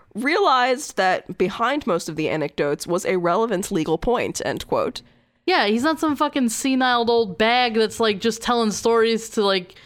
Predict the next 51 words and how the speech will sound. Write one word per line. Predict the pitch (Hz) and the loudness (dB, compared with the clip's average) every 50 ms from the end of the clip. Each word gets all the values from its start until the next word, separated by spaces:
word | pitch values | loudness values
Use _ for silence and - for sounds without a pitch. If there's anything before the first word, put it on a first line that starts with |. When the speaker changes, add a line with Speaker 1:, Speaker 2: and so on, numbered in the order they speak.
| - - _ _ | -20 -20 _ _
Speaker 2:
get | - 240 233 233 233 226 | 0 2 2 2 2 2
you | 226 220 220 220 | 2 2 4 4
off | 202 208 208 | 4 2 2
topic | - 226 220 226 247 240 - 214 196 185 - | 0 0 2 2 2 2 0 0 0 -2 -2
so | - 214 | -2 -2
you | 202 196 | 0 0
don't | 190 208 202 | 0 0 0
have | 208 202 | 0 0
to, | - 202 | 0 0
like, | 185 185 180 | 0 0 0
take | - 226 220 220 214 | 0 -2 -2 0 -2
the | 190 | -4
test | - - 226 240 269 - - - | -2 0 0 0 0 -2 -4 -4
later | 180 170 165 165 170 185 | -2 0 0 0 0 0
like | 185 180 180 180 | 0 -2 -2 -4
you | 202 | -4
did, | 180 196 196 190 190 165 | -2 0 0 -2 -2 -2
like, | 185 180 170 175 - - - - - - _ _ - | -2 -2 -2 -4 -10 -18 -20 -20 -20 -20 _ _ -6
in | 190 190 185 | -4 0 0
high | 196 240 302 | 2 0 0
school. | 294 - - - 151 147 156 170 175 | -2 -4 -4 -4 -4 -2 -2 -2 0
Like, | 196 190 185 180 180 - _ _ _ _ _ _ _ _ _ _ _ _ _ _ _ | 0 -2 -2 -4 -6 -12 _ _ _ _ _ _ _ _ _ _ _ _ _ _ _
Speaker 1:
He's | 220 - | 2 6
Speaker 2:
he's | 320 330 285 | 6 6 6
got | 226 311 370 415 | 6 4 4 4
Speaker 1:
yeah, | 415 | 4
Speaker 2:
a | 403 | 2
fucking | - 403 415 415 339 294 240 | 2 0 0 2 0 -2 -2
point. | - 277 370 415 - | 0 2 2 4 4
Speaker 1:
he's | - - - | 2 0 0
got | - 392 370 - | 2 2 2 4
Speaker 2:
He | 277 | 4
Speaker 1:
great | 339 403 508 494 | 6 6 6 4
Speaker 2:
went | - - | 4 4
to | 339 | 4
law | 277 233 208 | 4 6 6
Speaker 1:
points. | 208 220 226 214 | 4 4 2 0
Speaker 2:
school. | - - 302 311 349 403 415 | -2 0 2 2 4 4 4
Speaker 1:
He | 381 | 6
Speaker 2:
Like, | - 349 392 415 | 6 6 6 6
Speaker 1:
was | 453 494 | 4 2
a | |
Speaker 2:
come | 453 453 | 2 4
Speaker 1:
cool | 415 415 | 4 6
Speaker 2:
on. | 440 494 | 6 4
Speaker 1:
fucking, | 453 440 - 427 403 - | 4 2 0 -2 -4 -2
he, | - 269 349 320 294 247 | 0 2 2 2 2 0
he | 233 - 320 330 | 2 2 4 4
was | 311 294 | 2 2
the | 294 277 | 2 2
valedictorian | 247 254 254 359 349 311 311 294 262 - - - - - 370 453 523 571 605 554 508 381 180 143 113 117 | 2 2 2 2 2 2 2 0 0 -2 -4 -4 0 4 4 6 6 6 6 6 4 4 2 0 -4 -8